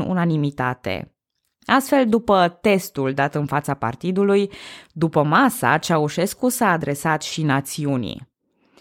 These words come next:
În fața sediului C C s-au strâns aproximativ o sută de mii de oameni cu sufletul la gură. Din același balcon, de unde va vorbi și în o mie nouă sute optzeci și nouă,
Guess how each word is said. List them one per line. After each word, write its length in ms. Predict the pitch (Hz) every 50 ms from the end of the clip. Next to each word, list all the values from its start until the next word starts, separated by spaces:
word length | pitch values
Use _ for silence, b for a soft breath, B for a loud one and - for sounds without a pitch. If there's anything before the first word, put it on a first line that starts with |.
| b b b b
În 120 | - 202
fața 340 | 196 - 226 233 247 277 277
sediului 460 | 277 - 233 202 180 165 151 143 143
C 80 | 143 -
C 440 | 165 156 147 - - 139 139 156
s-au 220 | 175 - 196 175 170
strâns 420 | 170 - - 190 196 214 233 220
aproximativ 880 | 208 180 180 160 160 - - - 170 156 143 143 - - 196 202 202 180 -
o 160 | - - 170
sută 380 | 175 - - 226 226 220 247 226
de 120 | 208 202
mii 260 | 185 151 143 139 147
de 100 | 160 170
oameni 680 | 160 156 151 139 127 123 131 131 127 127 139 151 165 - _ _ _ _
cu 180 | _ - 226 220
sufletul 640 | 214 - - 151 143 - 156 151 147 - 170 165
la 180 | 165 156 160 165
gură. 600 | 156 151 139 131 123 120 113 90 76 - - _ _ _ B B B B B B B B B B B
Din 280 | - 165 185 185 196
același 580 | - - 180 175 - - 240 233 240 254 247 233
balcon, 720 | 208 220 220 233 233 233 - 247 202 156 143 147 143 147
de 100 | 151 156
unde 340 | 170 196 220 240 247 233 233
va 180 | 220 202 208 202
vorbi 380 | 180 185 190 190 185 208 220
și 220 | 220 202 - - 226
în 200 | 214 208 208 196
o 60 | 190
mie 240 | 190 190 185 185 180
nouă 240 | 180 170 165 165 170
sute 180 | - - -
optzeci 280 | 175 170 165 165 165 160
și 160 | - - 151
nouă, 480 | 143 156 175 190 196 196 196 196 190